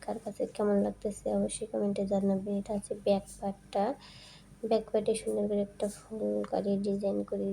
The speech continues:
দিয়েছি। এটা হচ্ছে পিছনে একটা আমি এটা চিকন করে পাইপিং করে দিয়েছি।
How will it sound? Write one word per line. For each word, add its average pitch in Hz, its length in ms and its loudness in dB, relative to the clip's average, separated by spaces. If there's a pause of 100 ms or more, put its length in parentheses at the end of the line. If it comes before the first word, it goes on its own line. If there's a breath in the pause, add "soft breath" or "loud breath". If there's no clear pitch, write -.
দিয়েছি। 202 440 -2
এটা 226 160 -4 (100)
হচ্ছে 196 260 -4
পিছনে 226 440 2
একটা - 360 -8
আমি 196 220 0
এটা 208 180 -2 (840 loud breath)
চিকন 269 380 6 (120)
করে 208 240 -2
পাইপিং 196 280 4 (180)
করে 202 240 -2
দিয়েছি। - 440 2